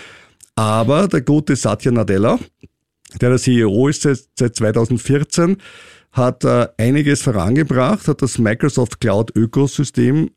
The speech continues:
erweitert, äh, auch in die Richtung, dass es schneller wächst als das von Amazon im Moment.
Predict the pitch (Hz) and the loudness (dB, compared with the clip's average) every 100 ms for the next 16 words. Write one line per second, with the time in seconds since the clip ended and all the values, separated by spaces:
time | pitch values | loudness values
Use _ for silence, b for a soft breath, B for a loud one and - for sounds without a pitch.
0 | - 113 101 92 104 - - 214 - 123 | -6 -2 0 0 -2 0 -2 -2 -4 0
1 | 120 - - 110 139 - - - 131 110 | 0 -2 -4 -2 -2 -4 -18 -4 -2 0
2 | 139 147 151 - 156 170 131 131 113 - | 0 2 0 0 0 0 0 -2 -4 -6
3 | - 135 123 143 160 120 135 - - - | -4 0 2 2 2 0 -2 -4 -14 -16
4 | B B B B - 127 120 120 127 101 | B B B B -4 -2 -2 -2 0 0
5 | 107 120 123 127 123 110 175 - | 0 0 0 0 0 0 -2 -4